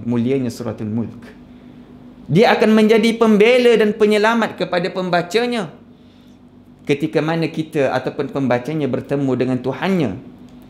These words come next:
Surah ini akan memohon daripada Tuhan agar menyelamatkannya daripada azab neraka dan seksaan kubur. Lantas Ibn Abbas radhiyallahu ta'ala anhu,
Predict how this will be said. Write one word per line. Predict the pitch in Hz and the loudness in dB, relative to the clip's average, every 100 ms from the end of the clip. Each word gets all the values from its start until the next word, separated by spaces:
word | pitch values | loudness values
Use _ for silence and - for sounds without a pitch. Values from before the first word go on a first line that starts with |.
| - - | -18 -6
Surah | - 180 165 - | 2 4 4 4
ini | 214 208 - | 4 4 4
akan | 156 175 | 0 2
memohon | 160 165 160 156 156 190 180 | 4 4 4 2 2 2 2
daripada | 160 160 160 160 160 | 2 2 0 0 0
Tuhan | 185 220 214 160 110 - - - | 0 0 0 -2 -4 -8 -20 -16
agar | - 131 147 143 | -6 -2 0 0
menyelamatkannya | 143 143 143 139 170 220 - 190 175 151 | -2 -2 0 0 -2 -4 -4 -4 -4 -4
daripada | 147 147 147 147 147 | -4 -2 -2 -2 -2
azab | 143 147 151 139 | -2 -2 -2 -2
neraka | 139 180 180 175 | -2 -2 -2 -4
dan | 156 143 | -2 -4
seksaan | 151 101 - 147 147 151 | -8 -8 -10 -10 -10 -8
kubur. | 147 202 220 - - - - - | -4 -2 -2 -4 -12 -20 -20 -10
Lantas | 139 143 143 131 - | -4 -4 -4 -6 -6
Ibn | 127 131 131 | -4 -4 -4
Abbas | 127 123 147 143 127 | -2 2 0 0 -6
radhiyallahu | 131 127 131 131 127 123 | -6 -4 -2 -2 -4 -10
ta'ala | 131 139 135 139 | -8 -4 -4 -4
anhu, | 160 151 139 110 | -6 -4 -6 -8